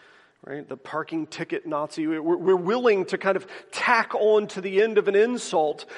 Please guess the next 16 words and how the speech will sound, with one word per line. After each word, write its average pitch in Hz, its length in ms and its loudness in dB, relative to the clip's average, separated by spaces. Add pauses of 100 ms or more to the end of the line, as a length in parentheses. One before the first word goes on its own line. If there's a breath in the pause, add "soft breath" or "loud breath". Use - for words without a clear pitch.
(120)
the 196 120 8
word 190 380 4
Nazi 196 680 2
and 214 120 -4
compare 254 600 0
them, 202 260 2 (300 loud breath)
uh, 208 180 0 (140)
intentionally 247 560 -4
kind 226 120 -4
of 160 120 -4
meaning 196 260 -4
someone 226 360 -6
who 202 160 -8
follows 196 640 0
the 160 140 0
rules, 156 840 -4